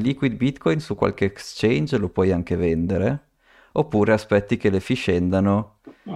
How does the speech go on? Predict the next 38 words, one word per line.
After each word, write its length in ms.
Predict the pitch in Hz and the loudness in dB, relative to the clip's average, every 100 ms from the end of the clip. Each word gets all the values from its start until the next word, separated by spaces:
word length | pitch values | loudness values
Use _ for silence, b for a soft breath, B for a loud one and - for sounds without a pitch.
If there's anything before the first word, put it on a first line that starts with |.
| - - | -2 -2
e, 320 | - 101 92 - | 2 2 4 4
e 60 | |
non 200 | 113 110 | 4 6
hai, 340 | 110 110 110 90 | 6 6 4 4
e, 200 | 104 - | 2 4
e 240 | 104 98 | 4 4
aspettare 720 | 98 - 107 - 120 110 104 101 | 4 0 -4 2 6 6 6 4
in, 160 | 98 95 | 4 2
eh, 340 | 95 92 95 | 2 2 0
s-, 140 | - - | -2 -2
con 160 | 104 | 0
liquid 400 | 104 107 107 110 | 2 0 2 2
è 40 | 95 | 2
diverso 460 | 98 104 98 - | 2 2 2 -2
che 80 | - | -2
aspettare 460 | 107 - - 90 87 | -2 -2 -2 -2 -2
su 160 | - | -2
Lightning, 520 | 110 82 90 104 98 - | 0 0 0 0 0 0
perché 320 | 90 - 85 | -2 0 -2
se 100 | 92 | -4
aspetti 340 | - 98 - | -4 -4 -4
su 160 | 98 117 | -6 0
Lightning, 480 | 87 90 98 95 90 | 2 2 0 -2 0
come 200 | 92 85 | -2 -2
dici 260 | 80 120 | -2 -4
tu, 240 | - 90 - b b | -2 -4 -4 b b
devi 180 | - 92 | 0 0
avere 220 | 90 92 | 2 2
il 60 | 90 | 2
nodo 220 | 82 90 | 0 0
acceso, 440 | 98 - 101 98 90 | -2 0 2 2 0
devi 140 | 87 | -2
controllare 380 | - 90 - 73 | -2 -4 -2 -2
i 40 | |
tuoi 160 | - 78 | -2 -2
canali, 320 | 117 90 76 | 0 0 -2
eccetera, 340 | 78 - - 117 | -4 -8 -6 -6
eccetera, 520 | - 71 - 90 | -4 -6 -2 -4